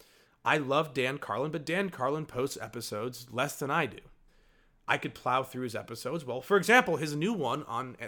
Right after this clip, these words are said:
the Atlantic slave trade, I, well, listened to in about two and a half days. I also love Mike Duncan's Revolutions and the History of Rome, which I have listened to two times. Now, in terms of revolutions, I listen to the English,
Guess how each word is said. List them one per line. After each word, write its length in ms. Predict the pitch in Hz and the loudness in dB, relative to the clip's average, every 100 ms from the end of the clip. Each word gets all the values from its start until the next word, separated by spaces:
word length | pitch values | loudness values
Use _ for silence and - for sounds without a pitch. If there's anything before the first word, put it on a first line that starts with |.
| 135 | -6
the 120 | 127 | -6
Atlantic 320 | - 117 113 | -4 -6 -6
slave 340 | - 175 208 - | -6 -4 -4 -2
trade, 260 | 180 170 - | -2 0 2
I, 240 | 156 202 - _ _ _ - | 2 2 -4 _ _ _ -14
well, 160 | 175 135 | -10 -6
listened 320 | 196 147 117 | -4 -4 -4
to 80 | 147 | -4
in 80 | |
about 320 | 143 147 156 - | -2 -2 -4 -4
two 100 | 165 | -2
and 100 | 160 | 0
a 60 | |
half 220 | 160 160 | 0 -2
days. 480 | 139 170 - - - _ _ - _ _ _ _ _ _ _ - | -2 -4 -6 -12 -18 _ _ -20 _ _ _ _ _ _ _ 0
I 100 | 135 | 4
also 260 | 165 170 156 | 4 4 2
love 200 | 156 147 | 2 2
Mike 280 | 135 165 | 0 0
Duncan's 400 | - 160 170 156 | -2 -4 -4 -6
Revolutions 920 | 117 143 160 147 190 175 - - - _ _ _ - | -2 -2 0 -2 -4 -6 -12 -16 -20 _ _ _ -8
and 220 | 113 143 | -6 -4
the 60 | 151 | -4
History 400 | 180 170 160 156 | -4 -4 -4 -4
of 140 | 143 | 0
Rome, 260 | 196 180 147 | 0 2 -2
which 120 | 185 | -4
I 100 | 175 | -4
have 180 | 185 180 | -4 -4
listened 300 | 254 220 190 | -4 -6 -6
to 140 | 196 | -8
two 380 | 175 - 254 247 | -8 -2 -2 -2
times. 680 | - 247 262 190 - - - _ _ _ _ _ _ _ _ _ _ _ _ - | -6 -8 -8 -8 -10 -16 -20 _ _ _ _ _ _ _ _ _ _ _ _ -4
Now, 100 | 143 | -4
in 80 | |
terms 320 | 131 165 160 131 | -2 0 0 0
of 100 | 120 | 0
revolutions, 600 | 117 110 120 - 202 143 | -2 -2 -4 -2 -2 -2
I 100 | 117 | -2
listen 300 | 113 - 107 | -4 -6 -10
to 120 | 104 | -10
the 160 | 104 - | -12 -12
English, 580 | 117 123 160 185 - | -10 -4 -4 -4 -8